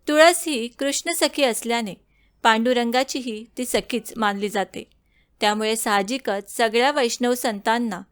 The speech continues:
आणि वैष्णव भक्तांनाही तुळशीविषयी कमालीचे प्रेम आहे. संत नामदेव म्हणतात, "तुलसी विन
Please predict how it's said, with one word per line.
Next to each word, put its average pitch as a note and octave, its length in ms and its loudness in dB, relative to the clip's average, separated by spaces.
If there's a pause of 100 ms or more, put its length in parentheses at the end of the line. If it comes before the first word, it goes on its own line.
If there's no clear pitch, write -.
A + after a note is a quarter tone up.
(220)
आणि C#4+ 260 4
वैष्णव C#4 420 2
भक्तांनाही A#3+ 840 0 (200)
तुळशीविषयी A#3 720 0
कमालीचे A3+ 680 -2
प्रेम G3+ 360 -4
आहे. G3 200 -6 (680)
संत A3+ 420 0
नामदेव G#3+ 360 0
म्हणतात, A#3 400 -2 (480)
"तुलसी D4 380 0
विन E4 180 -2